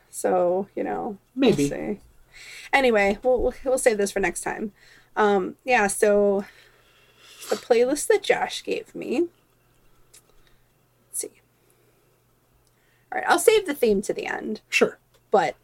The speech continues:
Speaker 1: it, most of it seemed pretty straightforward.
Speaker 2: Yeah.
Speaker 1: Um, okay, the first song was the,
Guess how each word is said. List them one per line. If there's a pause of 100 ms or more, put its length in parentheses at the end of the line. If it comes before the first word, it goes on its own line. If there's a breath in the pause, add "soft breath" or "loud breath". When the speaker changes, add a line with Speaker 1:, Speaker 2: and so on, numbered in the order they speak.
(200)
Speaker 1:
it, (360)
most
of
it (200)
seemed
pretty (1700)
straightforward. (220)
Speaker 2:
Yeah.
Speaker 1:
Um, (180)
okay,
the
first
song
was
the,